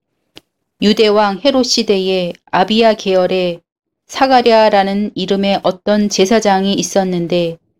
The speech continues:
그의 아내는 아론의 딸들에게 속하였고 그녀의 이름은 엘리사벳이더라. 그들이 둘 다 자기 모든 명령과 규례 안에서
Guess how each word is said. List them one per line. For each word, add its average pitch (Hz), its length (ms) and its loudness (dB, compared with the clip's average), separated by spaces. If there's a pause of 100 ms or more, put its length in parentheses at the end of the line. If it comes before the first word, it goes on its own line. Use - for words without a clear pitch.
(320)
그의 208 360 2
아내는 175 680 -4 (420)
아론의 208 540 0
딸들에게 220 720 2
속하였고 185 1000 -2 (640)
그녀의 208 560 2
이름은 185 540 -4 (220)
엘리사벳이더라. 196 1300 0 (840)
그들이 208 480 -2
둘 202 280 0
다 175 360 -2 (560)
자기 208 400 0
모든 220 480 2
명령과 208 760 2
규례 208 300 0
안에서 180 640 -2